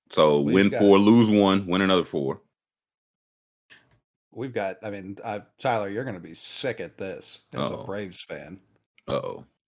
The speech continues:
Speaker 2: The Mariners outfielder Julio Rodriguez is finalizing a deal with the Mariners. The deal is expected to guarantee him more than two hundred million dollars, with the possibility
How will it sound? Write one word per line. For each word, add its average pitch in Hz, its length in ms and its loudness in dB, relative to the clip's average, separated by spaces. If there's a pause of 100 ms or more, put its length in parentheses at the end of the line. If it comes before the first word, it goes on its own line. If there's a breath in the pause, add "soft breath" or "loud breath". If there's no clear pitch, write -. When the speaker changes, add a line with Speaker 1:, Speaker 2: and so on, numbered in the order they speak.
(840)
Speaker 2:
The 113 80 -16
Mariners 127 520 -2
outfielder 95 920 -6
Julio 147 500 -2
Rodriguez 101 760 -8
is - 160 -18
finalizing 110 840 -4
a 82 40 -12
deal 104 320 -8
with 92 160 -8
the 90 80 -14
Mariners. 85 760 -12 (520)
The 113 80 -8
deal 160 240 6
is 123 80 0
expected 123 500 -4
to 110 60 -14
guarantee 127 720 -4
him 113 260 -4
more 185 600 8
than 151 260 2
two 202 280 2
hundred 185 340 4
million 160 360 2
dollars, 110 680 -2
with 135 180 -4
the 143 60 -4
possibility 127 960 2